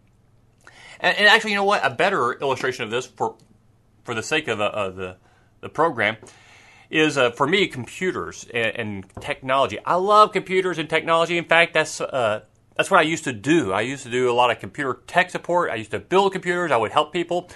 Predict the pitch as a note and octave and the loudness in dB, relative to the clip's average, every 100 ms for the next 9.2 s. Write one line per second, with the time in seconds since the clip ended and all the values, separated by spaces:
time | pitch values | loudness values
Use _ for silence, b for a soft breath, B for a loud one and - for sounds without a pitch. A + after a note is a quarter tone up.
0 | B - A3 G#3+ - F#3+ C#3 D3 C#3 _ | B 2 4 4 2 0 0 -4 -6 _
1 | - C3+ C3 B2 B2 E3 D3+ F2+ B B | -8 0 0 0 -2 -2 -2 -8 B B
2 | B B - F3 G#3 E3+ A2 D3+ G#3 A3 | B B 4 6 6 2 0 2 2 4
3 | G3 E3 D3 E3 B2 - C#3 C3+ B2 - | 2 2 2 2 2 0 -4 -4 -6 -12
4 | B2+ B2+ A2 G#2 - E3 D#3 B2 A2+ A2+ | -8 -2 -2 -4 -4 -4 -2 -2 0 2
5 | B2+ A2+ A#2 C#3+ D3+ - C3+ C#3 C#3 B2 | 2 2 0 -6 -6 -6 -2 -2 -2 -10
6 | A2+ A2 _ b b b _ - - G#2+ | -10 -14 _ b b b _ -20 -16 -2
7 | B2+ F3 F3+ E3+ F3+ F3 F3 G3 D#3 B2 | 0 0 -2 2 2 2 2 0 0 0
8 | A2+ G2+ G2+ C#3 - b b b G#2+ G#2 | -2 0 0 -2 -6 b b b -2 -2
9 | F#2 - | -4 -12